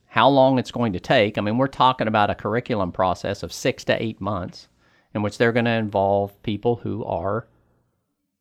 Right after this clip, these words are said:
years and years of training in building curriculum around kids and age appropriate to meet those objectives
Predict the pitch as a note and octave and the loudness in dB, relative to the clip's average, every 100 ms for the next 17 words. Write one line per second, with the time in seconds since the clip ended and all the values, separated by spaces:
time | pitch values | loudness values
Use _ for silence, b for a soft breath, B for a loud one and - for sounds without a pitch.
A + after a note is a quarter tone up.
0 | - G#2 A#2 B2+ C#3 C3 G2+ G2+ G#2 A2+ | -8 2 4 4 2 0 -2 0 0 0
1 | A2 G2+ - B2+ B2 F#2+ G#2 D3 _ _ | -2 -6 -2 2 2 0 -4 -8 _ _
2 | _ _ _ _ _ _ A#2+ G#2 G#2 A2+ | _ _ _ _ _ _ -2 0 2 2
3 | B2 B2+ - B2 G#2+ - G#2 G2+ G2+ A2+ | 4 2 2 2 2 0 -4 -2 -4 -6
4 | - b b b G2 G2+ G#2+ A2 A#2+ C#3 | -10 b b b 0 2 2 2 0 -4
5 | - - - A2 G2 A#2 - - _ _ | -6 -6 2 2 2 -2 -10 -20 _ _
6 | - F#2 G#2 A2 A2+ C#3+ C#3 A2+ - F#2 | -12 -6 -4 -2 -2 -2 2 2 0 -2
7 | F#2 A2 _ _ _ _ _ _ _ _ | -2 -4 _ _ _ _ _ _ _ _
8 | - C3 B2 C#3 C#3+ - C3 C3+ C#3+ B2+ | -2 2 6 6 4 2 6 8 8 6
9 | A2+ A2 C#3 D3 - F2 G2+ C3+ - | 2 4 4 4 0 -2 -2 -8 -16